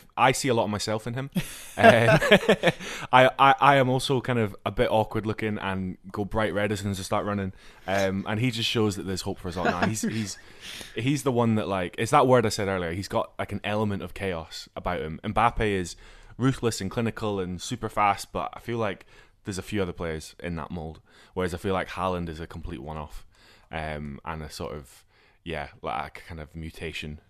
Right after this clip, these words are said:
Speaker 2: Have you, have you got a top knot as well, by any chance, or you?
Speaker 1: <laughs> I, no, but I, my hair is actually quite long. I'm, I was considering growing it out. Maybe I'll do, maybe I'll
Speaker 2: <laughs> Do
Speaker 1: do
Speaker 2: it.
Speaker 1: a top knot.
Speaker 2: Do it. <laughs> I wanna see Erling Haaland, the Scottish version. <laughs>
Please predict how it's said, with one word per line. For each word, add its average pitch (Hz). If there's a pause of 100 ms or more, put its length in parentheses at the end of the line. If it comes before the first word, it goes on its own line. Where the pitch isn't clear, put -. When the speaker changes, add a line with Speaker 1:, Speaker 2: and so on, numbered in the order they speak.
(240)
Speaker 2:
Have 135
you, 156
have 147
you 160
got 147
a 131
top 165
knot 120
as 127
well, 127
by 101
any 98
chance, 110
or 113
you? 117 (160)
Speaker 1:
<laughs> -
I, 113 (320)
no, 120
but 107
I, 110
my 110
hair 120
is 107
actually 101
quite 98
long. 98
I'm, 92
I 95
was 98
considering 98
growing 87
it 80
out. 185 (100)
Maybe 85
I'll 160
do, 190
maybe 180
I'll 101
Speaker 2:
<laughs> -
Do 202
Speaker 1:
do 208
Speaker 2:
it. 196
Speaker 1:
a -
top -
knot. 220 (380)
Speaker 2:
Do 151
it. 127
<laughs> 185
I 160
wanna 170
see 143
Erling 160
Haaland, 143
the 135
Scottish 135
version. 139 (120)
<laughs> 185